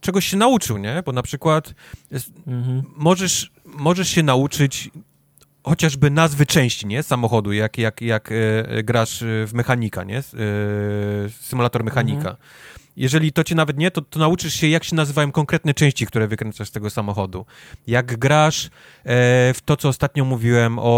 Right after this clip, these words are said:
Speaker 1: o, o tą myjce samochodowej, no to też się możesz nauczyć, wiesz, jakimi kremami się tam polewa, nie? Poleruje, jakie są te, te gąbki i tak dalej.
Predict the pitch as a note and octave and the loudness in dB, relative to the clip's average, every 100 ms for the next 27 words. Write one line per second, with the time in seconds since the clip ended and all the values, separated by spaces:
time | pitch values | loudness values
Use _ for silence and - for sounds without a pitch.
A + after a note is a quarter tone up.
0 | A#2+ B2 A#2 B2 B2+ B2 B2 D3 E3+ A#2+ | 4 2 0 -2 -2 -2 2 4 4 0
1 | - A2+ A2 A2 G#2+ F#2+ G2 C3 E3+ G#3 | -2 -2 -2 0 0 -2 -4 -4 -2 -2
2 | G#3 F3+ C#3+ C3 C3 B2+ - A#2 A2 G2+ | 0 2 0 0 0 0 -2 -2 -2 -2
3 | - A#2 - C3 - B2+ C#3+ D3 C#3 B2+ | -6 -8 -4 -4 0 0 2 2 0 -2
4 | C3 B2 B2+ B2+ A#2 A2+ A#2+ B2 B2 A#2+ | -2 2 4 4 2 0 0 2 2 4
5 | B2 B2+ A#2 A2+ A2+ B2 A2+ A2+ A2 G#2 | 4 2 2 0 -4 -4 -2 -4 -2 0
6 | B2+ C3+ - A#2 B2 A#2 B2 A#2+ | 0 0 -4 -6 -4 0 0 0